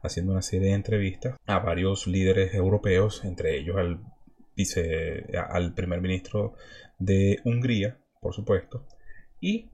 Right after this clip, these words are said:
bueno, se había dado conjeturas y todo esto, se estaba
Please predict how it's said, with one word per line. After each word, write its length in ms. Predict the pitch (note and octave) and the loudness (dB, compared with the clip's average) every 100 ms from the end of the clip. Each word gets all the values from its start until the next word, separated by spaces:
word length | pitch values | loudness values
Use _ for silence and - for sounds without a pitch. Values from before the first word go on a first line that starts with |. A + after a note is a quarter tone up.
| - | -6
bueno, 360 | A#3+ D#3+ - - | -2 -2 -4 -10
se 200 | - F2+ | -4 0
había 440 | E2 E2+ F2 F2+ F2 - - | 2 2 2 2 -2 -12 -4
dado 320 | E2 D#2+ E2+ | 0 2 2
conjeturas 800 | - F2+ F2+ - G2+ G2 F#2+ F#2 | 0 -4 -4 -2 0 0 0 0
y 60 | F#2 | -2
todo 300 | - F#2 G2 | -2 0 0
esto, 400 | F#2+ F#2 - - - - - - | 0 -2 -4 -6 -8 -12 -12 -8
se 140 | - | -8
estaba 720 | - E2 E2+ F2 F2+ F2+ F2+ | -2 2 4 4 4 2 0